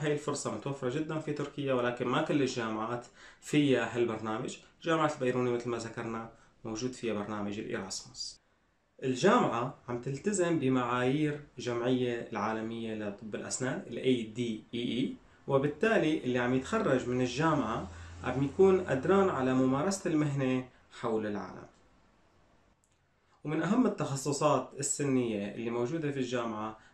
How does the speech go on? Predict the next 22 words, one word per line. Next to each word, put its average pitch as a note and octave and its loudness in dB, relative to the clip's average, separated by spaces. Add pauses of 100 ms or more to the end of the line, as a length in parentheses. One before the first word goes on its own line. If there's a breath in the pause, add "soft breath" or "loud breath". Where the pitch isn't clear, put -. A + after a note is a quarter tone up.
هي A2+ 0 (340 soft breath)
طب G3 4
أسنان F3 2
الأطفال، C#3 0
جراحة B2+ 0
الفم C#3 0
والفكين، C3 0 (220 loud breath)
إضافة B2 -2
لتخصص G#2+ -8
التقويم. - -8 (600)
وبتدرس D#3 4
أيضا B2 2
في B2+ -2
كلية D#3+ 0
طب D3 -4
الأسنان B2+ -4 (240 loud breath)
أفرع A#2+ -2
مختلفة A2+ -6 (320 soft breath)
مثل C#3+ 0
الفيزيولوجي B2 0 (260 soft breath)
والبيوكيمياء، A#2+ 0 (260)
التخدير C3 0